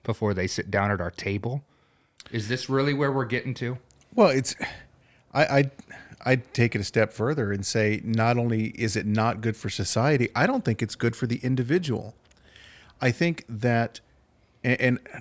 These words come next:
Speaker 2: I, I'm gonna preface this by saying I am not a psychologist, I am not a psychiatrist, I am not a therapist. Uh, I'm just a guy, uh, who, uh, who tends to think fairly <laughs> rationally. But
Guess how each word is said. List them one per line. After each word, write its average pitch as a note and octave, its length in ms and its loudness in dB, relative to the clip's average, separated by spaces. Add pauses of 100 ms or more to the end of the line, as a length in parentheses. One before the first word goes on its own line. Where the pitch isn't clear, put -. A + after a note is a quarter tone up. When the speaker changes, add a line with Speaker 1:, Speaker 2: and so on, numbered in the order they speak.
(180)
Speaker 2:
I, A2+ 220 -4
I'm B2 140 0
gonna G2+ 140 0
preface - 400 -2
this G2 120 -4
by G2+ 120 -2
saying G2+ 240 -2
I G#2+ 140 -2
am G2+ 100 0
not G2 160 0
a G2 60 -4
psychologist, G#2 800 -4
I F#2+ 80 -4
am F#2+ 120 -4
not F#2+ 140 -6
a G2 40 -8
psychiatrist, G2+ 800 -4
I F#2+ 100 -4
am F#2+ 100 -6
not G2 160 -6
a G2 40 -10
therapist. B2 640 -2 (440)
Uh, F#2+ 240 -2
I'm G#2+ 140 -2
just A2 200 -2
a G#2 80 0
guy, G2 460 -4 (320)
uh, F#2 380 -6
who, G2 380 -2
uh, F2+ 220 -8 (120)
who G#2 100 -8
tends G#2 320 -2
to G2 80 -2
think A#2 240 0
fairly A2 380 4
<laughs> - 40 -2
rationally. G#2+ 800 0 (640)
But A#2 380 2